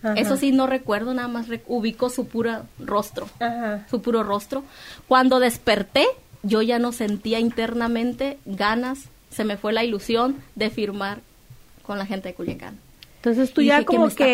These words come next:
Speaker 2: pasando?
Speaker 1: Ajá.
Speaker 2: ¿Qué me está pasando?". Me, me, me sentía como novia de rancho, así que se van, no en rancho, sino...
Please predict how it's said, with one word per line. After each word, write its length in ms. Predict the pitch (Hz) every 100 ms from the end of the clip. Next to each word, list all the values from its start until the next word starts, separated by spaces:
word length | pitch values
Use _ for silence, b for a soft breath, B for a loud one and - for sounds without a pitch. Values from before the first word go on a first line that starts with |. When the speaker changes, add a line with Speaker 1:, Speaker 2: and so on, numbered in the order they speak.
| 233
Speaker 2:
pasando? 380 | 220 220 208 185 -
Speaker 1:
Ajá. 320 | 233 220 220
Speaker 2:
¿Qué 120 | 226 233
me 100 | 240
está 220 | 247 240
pasando?". 420 | 247 254 254 247 226
Me, 180 | 247 262
me, 240 | 269 247 B B -
me 160 | 262
sentía 520 | 269 277 254 254 262 277
como 240 | 349 330
novia 420 | 262 247 254 302 294
de 100 | 254
rancho, 640 | 220 220 240 254 254 262
así 220 | 226 240
que 160 | 233 254
se 100 | 247
van, 200 | 220 226
no 360 | 220 254 254 285
en 180 | 311 269
rancho, 400 | 254 277 269 226
sino... 300 | 233 214